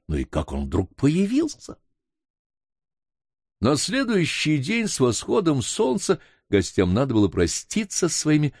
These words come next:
радушными хозяевами. Путешественники продолжали свой путь по направлению к Хартуму. Обитатели Пика-Тебали проводили их до самого подножия горы,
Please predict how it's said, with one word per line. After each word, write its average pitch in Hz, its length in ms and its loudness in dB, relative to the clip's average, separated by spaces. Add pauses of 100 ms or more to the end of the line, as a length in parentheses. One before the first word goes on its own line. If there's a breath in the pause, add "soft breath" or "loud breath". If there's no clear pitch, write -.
(140 soft breath)
радушными 98 560 0
хозяевами. 71 640 -2 (960)
Путешественники 98 1040 0 (420)
продолжали 95 680 2
свой 214 340 -2
путь - 280 -6
по 196 100 -4
направлению 185 500 0
к - 40 -14
Хартуму. 120 640 -4 (1400)
Обитатели 101 720 2
Пика-Тебали 101 1040 2
проводили 90 560 0
их 82 140 -2
до 85 100 0
самого 87 400 0
подножия 78 500 0
горы, 76 420 0